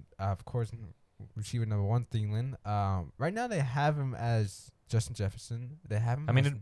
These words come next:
Speaker 2: don't get me wrong, it'd be great if he does get it, but they were saying that, um,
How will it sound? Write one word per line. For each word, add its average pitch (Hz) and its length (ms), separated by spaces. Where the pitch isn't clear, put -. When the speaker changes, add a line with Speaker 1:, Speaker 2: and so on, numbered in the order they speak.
Speaker 2:
don't 143 140
get 139 100
me 104 60
wrong, 101 140
it'd 90 100
be 87 80
great 87 400
if 82 200
he - 60
does 87 220
get 101 160
it, 104 100
but 95 120
they 101 100
were 104 120
saying 90 420
that, 80 320
um, 78 380